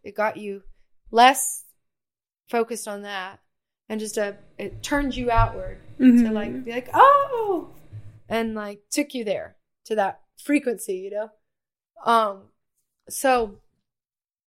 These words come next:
Speaker 1: yeah, that's how I imagine it, and it, it sounds really good, doesn't it? <laughs> It's like
Speaker 2: It sounds great.
Speaker 1: <laughs> Yeah.
Speaker 2: <laughs>
Speaker 1: It, it's something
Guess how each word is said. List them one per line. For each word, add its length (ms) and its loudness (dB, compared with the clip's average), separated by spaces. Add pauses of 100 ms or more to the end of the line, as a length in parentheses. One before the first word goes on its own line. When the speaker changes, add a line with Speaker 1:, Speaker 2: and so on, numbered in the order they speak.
(520)
Speaker 1:
yeah, 240 4
that's 240 -2
how 140 0
I 120 -2
imagine 560 -4
it, 220 -10
and 180 -10
it, 200 -14 (460)
it 100 -12
sounds 300 -8
really 200 -4
good, 260 -4
doesn't 260 -8
it? 260 -12
<laughs> 60 -8
It's 200 -4
like 120 8
Speaker 2:
It 120 8
sounds 240 0
great. 360 8
Speaker 1:
<laughs> 80 4
Yeah. 340 2
Speaker 2:
<laughs> 40 -12
Speaker 1:
It, 560 6
it's 200 6
something 580 -2